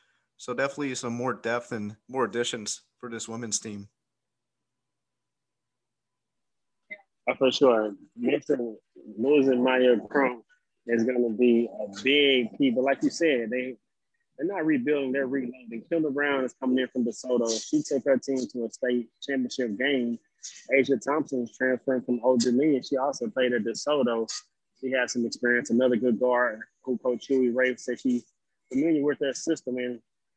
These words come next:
Speaker 2: and so, uh, their guard position will be the strength of their team, I think, next year. Just continue on until their position grades. The, the next is the fours, Bria Patterson and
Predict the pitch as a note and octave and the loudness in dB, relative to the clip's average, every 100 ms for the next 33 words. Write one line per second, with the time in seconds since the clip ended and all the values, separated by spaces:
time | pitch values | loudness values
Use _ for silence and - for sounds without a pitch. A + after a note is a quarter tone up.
0 | _ _ _ - C3 C#3 B2+ A#2+ A2+ _ | _ _ _ -12 -4 0 0 -2 -6 _
1 | - G#3 G#3 F#3+ E3+ C3+ D3 C#3+ C3+ A#2 | -4 -2 2 0 0 0 0 0 -4 -10
2 | A2 A2+ A2 - D#3+ D3+ B2 C3+ B2 A2 | -18 -20 _ -2 0 0 2 4 2 -2
3 | - B2+ A2+ A2 A2 A2 C3 B2+ A#2 A#2 | -4 -4 -2 -2 -2 -2 -2 -2 -2 -4
4 | - A#2 G2+ _ A2 B2+ A2+ - G#2+ G#2+ | -2 -4 -4 _ -2 -2 -2 -4 -2 -2
5 | _ _ - D#3 - A#2+ C#3+ C#3 B2+ C3 | _ _ -4 -4 -2 0 4 4 4 2
6 | C3 B2+ A2+ _ A2+ G#2+ B2+ A#2 A#2+ A2 | 2 0 -4 _ -10 0 2 4 2 0
7 | A2 _ _ _ _ _ _ _ _ - | -8 _ _ _ _ _ _ _ _ -16
8 | - A#2 - D3+ C3+ A#2 A#2 A#2 A2+ A2 | -6 -4 0 0 0 -2 0 2 2 -2
9 | G#2+ - _ _ _ A#2 A2+ - A2+ A2+ | -6 -16 _ _ _ -10 -10 -10 -6 -2
10 | C#3+ D#3 B2+ B2+ G#2+ - C#3+ B2 A2+ G2 | -2 -2 -6 -6 -8 -4 0 0 -2 -6
11 | G#2 B2+ C#3 C3 A#2+ B2+ B2+ B2 A#2+ A2+ | -4 2 4 2 0 -4 -4 -4 -4 -6